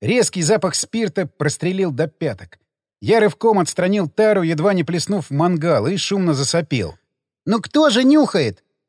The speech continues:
выдавил Алексей, скривившись, будто это ему в лёгкие попал дурман. «Чуть аппетит не перебил.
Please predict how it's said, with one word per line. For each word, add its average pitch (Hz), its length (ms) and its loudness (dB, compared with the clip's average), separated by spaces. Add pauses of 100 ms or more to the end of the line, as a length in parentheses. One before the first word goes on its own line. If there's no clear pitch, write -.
(140)
выдавил 180 440 -2
Алексей, 190 500 -2
скривившись, 156 640 -4
будто 156 300 -4
это 165 180 -4
ему 180 320 -2
в 101 60 -8
лёгкие 120 340 -6
попал 123 340 -6
дурман. 110 460 -6 (580)
«Чуть 254 220 -2
аппетит 226 460 -2
не 175 100 0
перебил. 190 500 -2